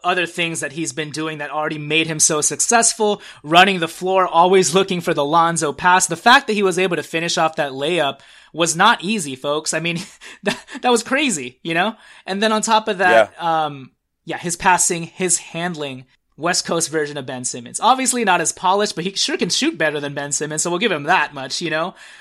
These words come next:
Speaker 1: But his, his passing, the other thing. I mean, he is just so attuned to his surroundings as well. He's pretty much Lonzo Ball at the four because he gets it out of his hand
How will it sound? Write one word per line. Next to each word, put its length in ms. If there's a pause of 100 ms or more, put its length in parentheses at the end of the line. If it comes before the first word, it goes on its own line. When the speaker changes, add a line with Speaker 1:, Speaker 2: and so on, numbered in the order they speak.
(120)
Speaker 1:
But 440 (140)
his, 280
his 180
passing, 480
the 120
other 120
thing. 300 (680)
I 100
mean, 360 (320)
he 200
is 120
just 220
so 300
attuned 520
to 80
his 100
surroundings 520
as 160
well. 380 (840)
He's 200
pretty 200
much 200
Lonzo 360
Ball 340
at 140
the 60
four 360
because 280
he 80
gets 300
it 100
out 160
of 100
his 160
hand 360